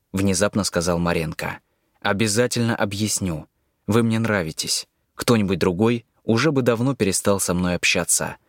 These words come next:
а вы вон заступаетесь». «Верите в сказки?» «Что?» Она почувствовала себя глупо. «Вот про Садко разговаривали.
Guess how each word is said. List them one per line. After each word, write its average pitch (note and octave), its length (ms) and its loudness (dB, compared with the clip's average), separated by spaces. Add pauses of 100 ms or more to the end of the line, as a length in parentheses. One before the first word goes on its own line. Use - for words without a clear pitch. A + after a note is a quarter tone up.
(200)
а F2+ 140 0
вы A#2 140 2
вон A2 200 2
заступаетесь». G2 840 0 (1400)
«Верите G2 400 2
в - 40 0
сказки?» - 560 0 (920)
«Что?» G#2+ 500 -2 (440)
Она B2+ 240 2
почувствовала B2+ 720 0
себя F2+ 300 0
глупо. E2+ 540 -2 (720)
«Вот G#2 300 0
про B2 140 2
Садко - 380 2
разговаривали. F2+ 840 0